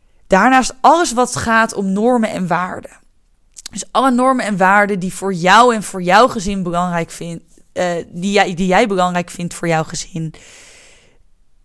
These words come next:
daarin ben jij de baas. Dat is een bepaalde opvoeding die je meegeeft en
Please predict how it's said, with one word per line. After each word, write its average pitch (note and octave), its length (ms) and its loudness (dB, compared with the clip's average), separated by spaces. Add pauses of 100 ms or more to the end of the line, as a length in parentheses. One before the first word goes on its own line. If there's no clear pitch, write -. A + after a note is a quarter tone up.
(560)
daarin G#3+ 460 2
ben F#3 120 2
jij E3+ 220 2
de D#3+ 100 -2
baas. - 600 -12 (1600)
Dat G3+ 180 0
is G3+ 100 0
een G3+ 100 -2
bepaalde F3+ 420 4
opvoeding C4+ 520 2
die A#3 140 2
je A3+ 80 2
meegeeft F#3+ 800 2
en E3+ 240 -6